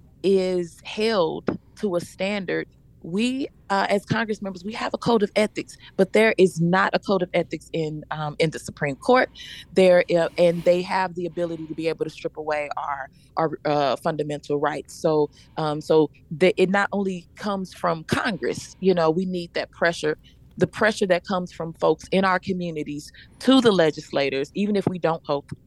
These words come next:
hold the House. Um, that is what we can continue to use to, um, uh, affect what's happening in the Supreme Court.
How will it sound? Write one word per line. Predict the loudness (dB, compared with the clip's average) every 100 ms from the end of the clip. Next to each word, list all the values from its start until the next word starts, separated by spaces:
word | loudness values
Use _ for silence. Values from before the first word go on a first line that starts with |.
| -20 -20 -20 -2
hold | 0 2
the | -2
House. | -6 -8 -10 -20 -20 -20 -20 _ -8
Um, | -8 -8 -4
that | 2 2 2
is | -2 0
what | 0 0
we | -2
can | -6 -8 -6
continue | -4 -2 0 0 -2
to | -2 2
use | 4 4 0 -8
to, | -6 -2 -2 -2 0
um, | 2 2 0 -6 -6
uh, | -4 -2
affect | 0 0 0
what's | -6
happening | -6 -8 -12
in |
the | -12
Supreme | -14 -10 -8 -6
Court. | -4 -4